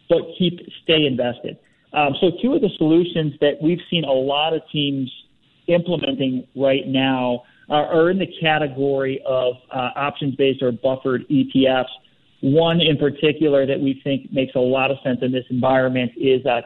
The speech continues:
T J U L. Uh, this is actually a one hundred percent downside protection E T F, um, over a two-year outcome period. So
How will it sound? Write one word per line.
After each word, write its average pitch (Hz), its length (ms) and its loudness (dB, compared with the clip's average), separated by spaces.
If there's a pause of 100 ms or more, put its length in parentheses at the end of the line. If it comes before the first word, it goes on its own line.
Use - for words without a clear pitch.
(140)
T 160 280 2
J 139 480 2 (340)
U 139 380 2
L. 135 440 0 (400)
Uh, 139 220 0 (100)
this 165 180 0
is 175 200 -2
actually 147 520 -2
a 139 140 2 (200)
one 156 140 2
hundred 151 420 -2
percent 135 500 0 (760)
downside 147 640 2
protection 131 580 -2 (120)
E 151 160 0
T 135 260 0
F, 120 240 -2 (540)
um, 127 320 0
over 147 260 2
a 127 40 0 (100)
two-year 139 280 4
outcome 127 360 -2
period. 117 360 -10
So 131 240 2